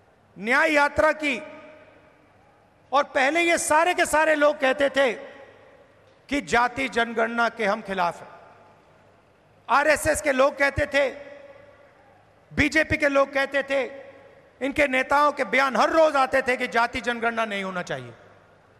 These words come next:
हमने दबाव डाला और कुछ दिन पहले कन्फ्यूजन में आरएसएस कहती है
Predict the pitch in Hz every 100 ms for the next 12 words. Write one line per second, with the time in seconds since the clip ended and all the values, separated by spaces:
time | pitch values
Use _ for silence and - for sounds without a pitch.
0 | _ _ _ _ _ _ _ _ _ _
1 | _ _ _ _ - 190 247 233 208 233
2 | 247 254 262 240 - - - - - -
3 | - - _ _ _ _ _ 226 226 220
4 | 269 214 254 254 233 240 247 254 233 -
5 | 247 254 247 247 220 226 - 240 214 226
6 | 220 233 196